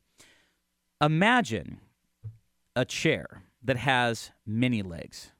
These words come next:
a whole bunch. Imagine each leg represents an investment option, but there's one rule for this illustration. No two of the legs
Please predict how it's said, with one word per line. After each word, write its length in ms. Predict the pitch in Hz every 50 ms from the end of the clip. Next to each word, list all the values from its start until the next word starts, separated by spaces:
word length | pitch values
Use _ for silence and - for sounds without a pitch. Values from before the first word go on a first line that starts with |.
| _ _ _ _ _ _ _ _ _ _
a 80 | - 113
whole 360 | 101 - - - 160 160 151
bunch. 580 | 117 95 117 101 80 - - - - - - _ _ _ _ _ _ _ _ _ _ _ _ -
Imagine 760 | 127 135 135 139 156 165 185 214 196 175 208 214 196 196 - - _ _ _ -
each 320 | 170 185 185 - - -
leg 320 | 127 113 127 123 123 120 107
represents 540 | 107 113 107 - 117 95 113 113 104 - -
an 80 | 113
investment 420 | 104 101 98 107 104 - - 107 101
option, 360 | 90 82 - - - - - _ -
but 140 | - 120 -
there's 200 | 131 123 113 110
one 220 | 127 147 156 165
rule 180 | 156 156 151 139
for 120 | 131 127
this 180 | 107 107 - -
illustration. 520 | 110 101 95 - 98 80 76 - - - -
No 220 | 110 120 139 160
two 280 | 156 - - - 233 214
of 80 | 180 131
the 80 | 127
legs 520 | 113 107 107 104 101 98 98 113 - -